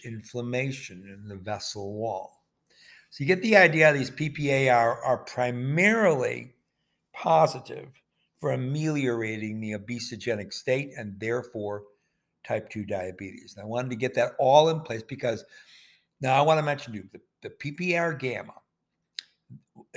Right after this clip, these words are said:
Let's go into some detail of what I mean by this protein.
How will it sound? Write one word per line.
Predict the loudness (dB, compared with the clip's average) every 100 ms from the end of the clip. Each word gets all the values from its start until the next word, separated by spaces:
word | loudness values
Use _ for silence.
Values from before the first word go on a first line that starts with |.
| -10 -8
Let's | -6
go | -4 -4
into | -4
some | -6 -6
detail | -6 -6 -4 -4 -2
of | -2
what | -4 -6 -8
I |
mean | -8 -8 -8
by | -8
this | -10 -16
protein. | -16 -16 -16 -20